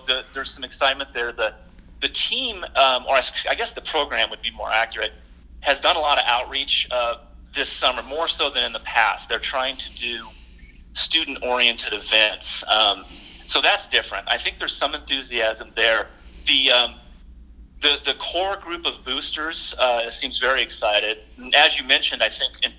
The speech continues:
in terms of Nevada's first road game will be, will be at Oregon on September seventh, and, and that's a pretty, fairly easy trip, and I think there's, there's some excitement for going up to,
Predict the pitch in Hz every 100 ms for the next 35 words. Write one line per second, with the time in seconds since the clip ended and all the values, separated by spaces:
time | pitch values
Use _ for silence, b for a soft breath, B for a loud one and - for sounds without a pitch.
0 | - 127 - 151 143 131 117 113 139 135
1 | - 120 - 143 170 127 101 101 120 110
2 | - - 107 104 117 104 87 113 110 104
3 | 101 104 B B B B - - 117 110
4 | - 123 - 120 - - 170 180 - -
5 | 113 - 117 113 - - 143 - - 143
6 | 120 110 - - 269 180 120 98 - 98
7 | - 110 107 110 107 113 123 - 113 104
8 | - - - - 131 - 123 117 - 123
9 | 123 110 - 117 117 113 107 - 123 98